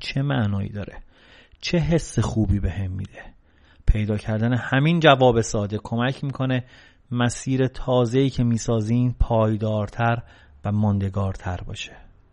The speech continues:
یادتون باشه این مسیر با مهربونی با خود همراهه. وقتی سختی‌ها میان، وقتی مقاومت زیاده،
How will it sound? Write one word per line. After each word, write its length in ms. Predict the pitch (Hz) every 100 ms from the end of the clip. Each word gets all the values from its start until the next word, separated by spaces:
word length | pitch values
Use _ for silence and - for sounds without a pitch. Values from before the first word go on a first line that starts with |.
| _ _ _ _ _ - - - 120
یادتون 400 | 143 170 185 180
باشه 220 | 170 110
این 200 | 135 147
مسیر 400 | 151 - 180 180
با 160 | 165
مهربونی 720 | 156 156 139 143 139 143 147 160
با 160 | 151
خود 280 | - 156 156
همراهه. 580 | 139 113 98 95 92 92 - - - - -
وقتی 300 | 113 113 -
سختی‌ها 540 | 127 143 127 - 127 127
میان، 440 | 120 123 135 131
وقتی 300 | 120 120 -
مقاومت 760 | 123 123 - 127 123 127 143 160
زیاده، 600 | 117 117 113 107 113